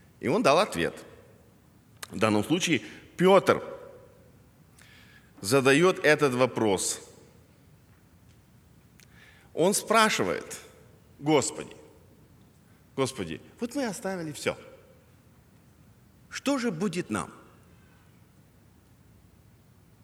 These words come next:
Вы можете сказать: «Ну, мы тоже всё оставили». С другой стороны, думаем: «Но не так уж много оставили». Но вопро-, но Пётр был в нашем положении.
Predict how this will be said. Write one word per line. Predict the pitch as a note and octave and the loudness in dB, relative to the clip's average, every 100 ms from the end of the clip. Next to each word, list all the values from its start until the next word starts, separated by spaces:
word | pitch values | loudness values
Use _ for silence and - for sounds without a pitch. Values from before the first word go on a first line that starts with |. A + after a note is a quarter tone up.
| _ | _
Вы | A#2+ | -4
можете | C#3+ C3+ C#3 | -2 -2 -4
сказать: | - A#2 B2+ | -6 -4 -2
«Ну, | B2+ | -2
мы | C#3+ | -2
тоже | G3 C#3 | -2 0
всё | G2+ G2+ | -2 -4
оставили». | E2 - C#2 A#1 - - - - - - - - _ _ - | -4 -4 -8 -8 -18 -20 -20 -20 -20 -20 -20 -20 _ _ -6
С | |
другой | B2+ D3+ C#3 | -2 0 -2
стороны, | D3 C3+ C3 | -2 -2 -2
думаем: | B2+ B2+ A#2 | -2 0 -2
«Но | B2 D#2+ F#2 - F#2+ - _ | -2 -4 -8 -16 -18 -20 _
не | - C#3 | -6 -2
так | D3+ C#3 | -2 -2
уж | B2+ | -2
много | C3+ A#2+ A2+ | -2 0 -2
оставили». | G#2 G2 C#2 B1+ - - - - - - _ _ _ - - _ _ _ _ _ _ _ _ _ - | -2 -4 -4 -8 -12 -20 -20 -20 -20 -20 _ _ _ -20 -20 _ _ _ _ _ _ _ _ _ -4
Но | C3 C3+ | 0 2
вопро-, | C3 D3+ C3 | 0 0 0
но | C3+ C#3 | 2 -2
Пётр | C3+ F3+ D3+ | 0 0 0
был | B2 C#3 | -2 0
в | |
нашем | C3+ - B2 | 2 0 0
положении. | C3 C3+ B2+ G2 D#2 C2 | 0 0 2 0 0 -8